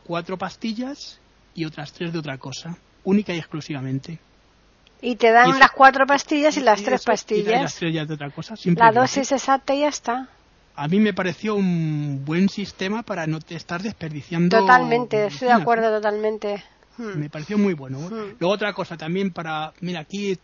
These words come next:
Speaker 1: eh, otra de las cosas que también, antes de continuar con el viaje, eh, bueno, aquí se puede beber la cerveza, es un lugar que no hay ningún problema, igual que la India, ¿no? Pero fíjate, la cerveza que bebíamos casi siempre en todos los, eh, lugares, tanto en la, en estos lugares como en la India,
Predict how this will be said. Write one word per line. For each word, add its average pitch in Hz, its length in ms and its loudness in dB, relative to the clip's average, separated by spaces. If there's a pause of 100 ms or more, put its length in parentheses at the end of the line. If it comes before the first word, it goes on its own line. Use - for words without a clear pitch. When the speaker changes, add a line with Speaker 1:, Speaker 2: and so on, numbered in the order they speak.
(140)
Speaker 1:
eh, 160 280 -8
otra 185 240 -6
de 185 60 -2
las 170 100 -6
cosas 175 260 -10
que 175 100 -10
también, 165 480 -2
antes 160 300 -4
de 160 240 -6
continuar 151 420 -4
con 156 120 -6
el 151 100 -4
viaje, 175 320 -6 (600)
eh, 147 320 -6 (180)
bueno, 156 160 -4
aquí 147 320 -8
se - 220 -10
puede 143 200 -4
beber 147 220 0
la 147 80 -4
cerveza, 160 520 -2
es 156 200 -6
un 147 80 0
lugar 147 320 -6
que 151 300 -4
no 135 100 -2
hay 135 80 -6
ningún 139 220 2
problema, 156 260 0
igual 156 160 -4
que 143 100 -12
la 135 140 -10
India, 170 300 2
¿no? 202 120 -4 (460)
Pero 147 200 -4
fíjate, 196 340 -4
la 165 100 -10
cerveza 180 400 -8
que 233 140 -6
bebíamos 214 400 -2
casi 170 240 -10
siempre 196 380 -2
en 147 160 -4
todos 196 280 -4
los, 190 380 -6
eh, 165 240 -6
lugares, 160 380 -4
tanto 156 260 0
en 151 80 -6
la, 147 120 -8
en 156 260 0
estos 180 260 -2
lugares 160 320 -4
como 156 240 -2
en 151 80 -4
la 151 100 -4
India, 196 460 0